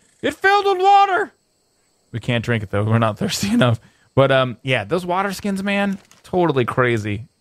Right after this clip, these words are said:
I mean, there's just no need of it. There's just no need of it. They're always leaky. This way, we're gonna be good to go. All right, so now we can grab another guy, and we'll squirt the rest of the cementing paste inside of here.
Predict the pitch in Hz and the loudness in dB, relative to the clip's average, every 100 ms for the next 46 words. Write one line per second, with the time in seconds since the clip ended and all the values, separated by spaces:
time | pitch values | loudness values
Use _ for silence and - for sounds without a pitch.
0 | - 135 143 165 185 165 151 127 120 117 | -2 0 0 -4 -4 -2 0 0 0 -2
1 | 104 98 151 170 208 226 226 240 139 139 | -2 -2 -4 -2 -4 -2 0 0 0 0
2 | 160 139 120 127 143 175 175 180 - _ | 0 0 -2 -4 -4 0 0 0 -6 _
3 | _ _ _ _ 147 147 143 131 120 117 | _ _ _ _ -2 2 0 2 0 -2
4 | 113 110 107 104 104 98 95 107 101 - | -2 -4 -4 -2 -2 0 -2 -2 -4 -4
5 | 117 113 113 110 107 104 113 120 117 120 | -2 0 -2 -2 -2 -2 0 0 0 0
6 | 120 107 - _ _ _ _ _ _ _ | 0 -4 -12 _ _ _ _ _ _ _
7 | - 123 120 - 131 120 110 113 - 110 | -6 -2 -2 0 -4 -2 -2 -4 -4 -8
8 | - 107 110 110 113 107 - 110 - 82 | -6 -4 -2 -2 -2 -4 -4 -6 -4 -4
9 | 104 104 110 | -2 -2 -2